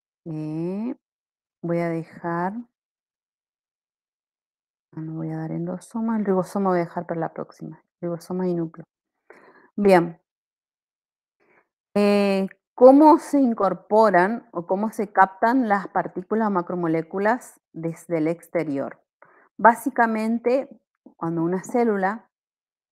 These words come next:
va a incorporar macromoléculas, ¿sí?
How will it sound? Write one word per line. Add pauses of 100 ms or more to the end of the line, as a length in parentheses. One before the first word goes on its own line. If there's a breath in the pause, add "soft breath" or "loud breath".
(300)
va
a
incorporar
macromoléculas, (320)
¿sí?